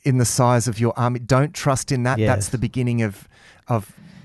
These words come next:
Speaker 1: things
Speaker 2: That's right.
Speaker 1: going downhill very
Speaker 2: That's right.
Speaker 1: quickly.
Speaker 2: It's almost asking, "Can I, can I trust God in this, or do I need
Speaker 1: Yeah.
Speaker 2: to check how many men I've got to,"
Speaker 1: That's,
Speaker 2: you know,
Speaker 1: that's right.
Speaker 2: exactly right.
Speaker 1: And so, so it's interesting with those stories because where there is,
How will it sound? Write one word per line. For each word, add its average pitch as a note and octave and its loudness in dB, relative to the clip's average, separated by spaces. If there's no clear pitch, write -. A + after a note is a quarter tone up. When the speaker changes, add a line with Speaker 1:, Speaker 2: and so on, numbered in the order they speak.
Speaker 1:
things C3 2
Speaker 2:
That's - -4
right. A#2+ 2
Speaker 1:
going A2+ 0
downhill A2 -2
very G#2+ -2
Speaker 2:
That's G2+ -2
right. - -8
Speaker 1:
quickly. G#2 -6
Speaker 2:
It's F#2+ 4
almost C#3+ 4
asking, G#2 -2
"Can A2 -2
I, G2+ -6
can A2 -2
I G#2 0
trust - -6
God G#2+ -2
in G#2 0
this, A2 -2
or G#2 -2
do G2+ -2
I G2+ -2
need C3 4
Speaker 1:
Yeah. B2 6
Speaker 2:
to G#2 2
check A2+ -4
how G#2+ -4
many G2+ -2
men G#2 0
I've G#2 -2
got G2 -2
to," G2 -2
Speaker 1:
That's, B2 0
Speaker 2:
you G#2 -2
know, G2 -2
Speaker 1:
that's A#2+ 0
right. A#2+ 0
Speaker 2:
exactly G#2 -4
right. - -16
Speaker 1:
And C#3+ 4
so, C3+ 4
so D#3+ 2
it's - 0
interesting G3+ 2
with B2+ 2
those B2 2
stories C3+ 0
because A#2 -2
where C3+ 4
there C3 2
is, B2+ 2